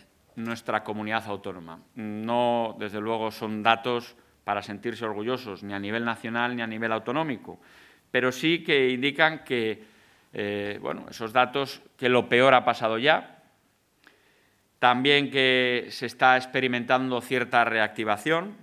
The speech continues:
y aunque las expectativas a corto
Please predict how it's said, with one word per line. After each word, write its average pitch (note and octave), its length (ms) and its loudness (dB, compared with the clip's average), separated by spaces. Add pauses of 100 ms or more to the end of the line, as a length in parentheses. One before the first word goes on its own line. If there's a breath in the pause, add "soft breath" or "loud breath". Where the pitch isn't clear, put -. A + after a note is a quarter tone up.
(200)
y A#2 60 -6
aunque A2+ 640 -2
las A2 240 -2
expectativas A2 1080 -2 (540 soft breath)
a G#2+ 360 0
corto B2+ 680 0